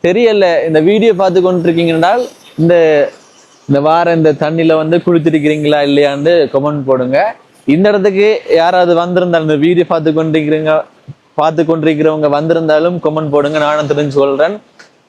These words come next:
நானும் முதல் தடவை வந்திருக்கிறேன். இப்ப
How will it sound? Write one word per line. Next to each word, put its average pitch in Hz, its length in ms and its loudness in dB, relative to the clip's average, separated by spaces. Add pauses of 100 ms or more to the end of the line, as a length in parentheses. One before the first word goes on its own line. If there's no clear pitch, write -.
நானும் 165 300 -4
முதல் 170 200 0
தடவை 170 280 0
வந்திருக்கிறேன். 160 600 0 (840)
இப்ப 156 440 0